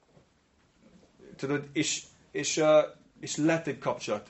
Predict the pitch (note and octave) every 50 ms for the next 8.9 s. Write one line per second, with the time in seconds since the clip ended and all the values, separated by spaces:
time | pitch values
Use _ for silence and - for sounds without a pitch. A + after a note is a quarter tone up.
0 | - - - - A3+ G#3+ G#3+ - G3+ F3+ D#3+ - - D#3 C#3 C3+ - C#3 C3 B2+
1 | B2 A#2+ - _ _ _ _ _ _ _ _ _ _ _ _ _ - - _ _
2 | - - _ - - D#3+ D#3 - - - C3+ B2 A#2 A#2+ A#2+ - - - - -
3 | _ _ _ - - - - B2 C3 D3 D3+ D3+ C3+ C#3+ C3 B2+ A#2+ A2+ - -
4 | - - - B2+ B2 C3+ C#3+ D3 C#3 C#3 - - A#2+ G#2+ G2+ G2 - - - -
5 | - - _ _ _ _ _ _ _ _ _ _ _ _ _ _ _ _ _ _
6 | _ _ - A#2+ C#3+ D3+ D3+ C#3+ C#3 - - - - - - - - - - -
7 | B2 A#2+ A#2 - - A2+ A2 A2 - A#2 G#2+ G#2 - - - - A2+ G#2 G#2 G2+
8 | G2+ - - B2 - - C#3 - - D3 C#3 C3+ C3 C#3 B2+ B2 A#2+ -